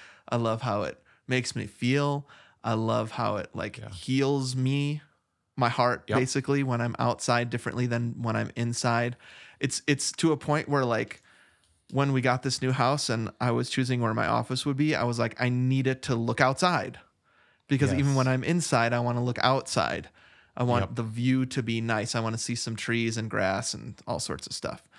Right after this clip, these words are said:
Speaker 1: Um,
Speaker 2: Yeah.
Speaker 1: so, uh, I, I think that, I, I don't know why, that's where my mind went to first.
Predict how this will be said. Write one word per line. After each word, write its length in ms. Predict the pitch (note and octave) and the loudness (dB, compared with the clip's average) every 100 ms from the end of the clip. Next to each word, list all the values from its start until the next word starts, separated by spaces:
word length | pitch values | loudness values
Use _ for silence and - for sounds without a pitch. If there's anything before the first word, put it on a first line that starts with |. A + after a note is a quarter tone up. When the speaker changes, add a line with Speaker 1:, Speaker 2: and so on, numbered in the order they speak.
| - - _ | -20 -20 _
Speaker 1:
Um, 300 | A#2+ A#2 A2 - | 0 0 -2 -4
Speaker 2:
Yeah. 240 | G2 F2+ | -4 -4
Speaker 1:
so, 360 | E2+ E3 D#3 D#3 _ _ _ _ _ _ _ _ _ _ - | 2 2 2 -2 _ _ _ _ _ _ _ _ _ _ 0
uh, 240 | D3 C3+ - - _ _ _ _ _ _ - | 2 2 0 -10 _ _ _ _ _ _ 0
I, 140 | C3 C3+ | 2 2
I 60 | |
think 440 | C3 F3+ F#3+ G3 - _ _ _ _ _ _ _ _ _ _ _ C#3+ | 2 0 0 -2 -14 _ _ _ _ _ _ _ _ _ _ _ -12
that, 360 | B2 C#3+ D3+ - | -12 -2 0 2
I, 140 | D#3+ | 0
I 80 | D3+ | 2
don't 100 | E3+ | 2
know 100 | F#3+ | 2
why, 220 | D3 E3+ | 2 2
that's 200 | B2+ C3 | 2 0
where 140 | D3 C#3+ | 0 2
my 160 | C#3 | 2
mind 260 | C3+ C3 C3+ | 2 0 0
went 160 | C3+ C3+ | 0 0
to 120 | C#3 | -2
first. 580 | D#3 E3+ - - - | 0 -2 -2 -8 -10